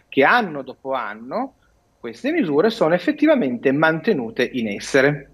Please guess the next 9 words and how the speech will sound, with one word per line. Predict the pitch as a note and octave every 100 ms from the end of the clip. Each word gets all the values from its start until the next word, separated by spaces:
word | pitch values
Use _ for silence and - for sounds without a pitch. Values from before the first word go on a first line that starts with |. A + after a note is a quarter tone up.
| _
Si | - E3
ha | D#3+
la | C#3
possibilità | D3 C#3+ C#3+ C3+ C3 B2+ C#3 D#3 C3 A#2+
di | A#2
poter, | B2 A#2+ B2+ B2+ B2+ - - - _ _ _ _
come | D#3 D3+
dire, | D#3 C#3 B2+ - -
mh, | C3 B2+ A#2+ A#2